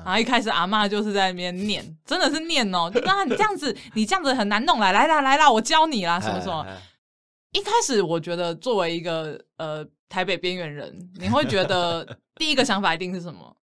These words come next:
Speaker 1: 服务态度怎么那么差？
Speaker 2: <laughs>
Speaker 1: 可是你如果做好，他其实很多事情会帮着你的。
Speaker 2: 对。
Speaker 1: 对，然后久了久了，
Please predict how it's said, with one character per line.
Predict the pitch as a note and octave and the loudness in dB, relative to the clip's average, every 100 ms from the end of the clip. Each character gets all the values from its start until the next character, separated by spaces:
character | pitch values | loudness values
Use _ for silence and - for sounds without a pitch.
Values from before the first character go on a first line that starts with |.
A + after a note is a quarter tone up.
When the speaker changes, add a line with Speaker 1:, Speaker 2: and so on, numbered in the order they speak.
| _ | _
Speaker 1:
服 | F#3+ | -14
务 | |
态 | A#3+ B3 | -10 -12
度 | A3+ | -12
怎 | - | -14
么 | B2 | -14
那 | F3+ | -12
么 | |
差？ | D3+ - F#2 G#2 - C#3+ - | -12 -12 -10 -10 -4 -6 -4
Speaker 2:
<laughs> | A2+ - - - | -12 -10 -14 -6
Speaker 1:
可 | A3+ | -4
是 | E4 G4 - | -2 -4 -8
你 | G3+ G3+ | -4 -2
如 | G3 D#4 | -2 -2
果 | D4+ | -2
做 | - E4 G#3 | -2 -2 -2
好， | F3+ C#3+ A2+ | -2 -10 -12
他 | - E4+ | -2 -2
其 | D#4 | 0
实 | A3 F#3+ | -4 -6
很 | - F3+ | -8 -6
多 | F3+ G#3+ | -6 -6
事 | |
情 | G#3 F3 | -6 -4
会 | F#3 | -6
帮 | F3+ F3+ E3+ | -2 -2 -2
着 | E3+ C3+ | -8 -12
你 | - - | -16 -20
的。 | - - | -20 -4
Speaker 2:
对。 | D#3+ D#3+ D#3 B2 | 0 2 2 0
Speaker 1:
对， | G#2 C#4+ | 0 0
然 | B3+ | 2
后 | D4 F4+ | 2 2
久 | A3 - A3 | 0 -2 0
了 | G#3+ | 2
久 | G#3 G3 | 0 0
了， | F#3+ | 0